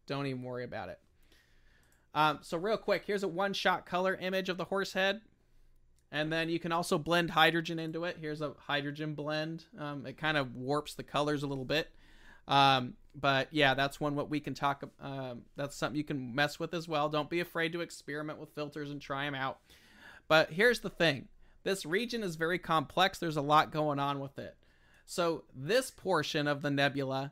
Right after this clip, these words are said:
this is actually what you want to look for when you're observing the horse head. This is I C, or Index Catalog, four thirty-four. This is the hydrogen portion of the nebula.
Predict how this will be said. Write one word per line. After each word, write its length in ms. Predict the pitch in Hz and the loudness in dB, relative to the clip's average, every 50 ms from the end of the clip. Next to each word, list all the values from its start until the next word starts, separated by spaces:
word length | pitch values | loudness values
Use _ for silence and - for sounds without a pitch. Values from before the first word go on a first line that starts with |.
| - _ | -10 _
this 360 | - 139 156 190 233 254 - - | -8 -2 2 2 2 2 2 0
is 160 | 254 214 - | -4 -2 0
actually 480 | 165 180 180 190 185 - - 202 190 | 4 4 4 4 2 0 2 2 2
what 240 | 151 139 151 160 - | 4 4 2 2 2
you 120 | 170 165 147 | 2 0 0
want 220 | 151 160 156 - | 0 0 -2 -2
to 100 | - 156 | -2 -2
look 280 | 135 131 147 165 - - | -2 -2 -2 -4 -6 -8
for 380 | - - 160 151 143 143 139 | -6 -4 -2 0 0 0 0
when 200 | 135 139 139 139 | -2 -2 -4 -4
you're 180 | 135 139 139 139 | -2 -2 -2 -2
observing 440 | 127 127 120 135 135 139 135 131 123 | -4 -4 -4 -4 -2 -2 -2 -4 -6
the 80 | 123 | -6
horse 340 | 127 - 127 123 120 - - | -6 -6 -4 -6 -6 -6 -8
head. 220 | - 73 - - - _ _ | -10 -10 -10 -10 -14 _ _
This 180 | - 147 143 180 | -6 -4 -2 0
is 160 | 175 151 - _ - | -2 -2 -4 _ -6
I 240 | 127 143 156 175 | -2 0 2 2
C, 560 | 180 - - - 160 165 165 165 165 165 175 - - | 0 -2 -4 -6 -4 -4 -4 -2 -4 -6 -6 -10 -10
or 260 | - 135 139 135 123 | -8 -6 -4 -4 -4
Index 520 | - - 147 156 160 160 156 131 - - | -4 -4 -4 -2 0 0 0 0 -2 -8
Catalog, 640 | - - 135 135 131 131 131 127 123 127 139 143 156 - _ _ - | -6 -2 0 0 0 0 0 0 2 2 0 -2 -4 -8 _ _ -6
four 180 | - 185 196 185 | -2 0 0 0
thirty-four. 840 | 175 - 202 185 180 175 160 - - - 170 151 131 117 - - - - - - - - - - - - - - - | 0 0 0 0 0 0 -2 -4 -6 -6 -4 -4 -4 -4 -6 -8 -12 -20 -20 -20 -20 -20 -20 -20 -20 -20 -20 -20 -10
This 260 | - 160 165 160 - 196 | -6 -4 -4 -2 0 0
is 180 | 190 180 170 | -2 -2 -2
the 440 | 180 175 175 170 165 160 151 131 - | -2 0 2 4 4 2 2 -2 -4
hydrogen 800 | - - - - 165 170 180 185 175 180 180 160 156 165 156 143 | -10 -18 -10 -4 0 0 2 2 2 0 -2 -2 -2 -2 -4 -4
portion 560 | 135 - 160 160 160 156 - - 160 151 147 139 | -2 0 2 2 2 2 0 -2 -2 -2 -2 -2
of 220 | - 143 139 139 | -2 -4 -4 -2
the 100 | 143 139 | -4 -4
nebula. 600 | 135 135 139 139 139 131 131 120 101 92 - - | -4 -2 -2 -4 -4 -6 -8 -10 -10 -12 -12 -14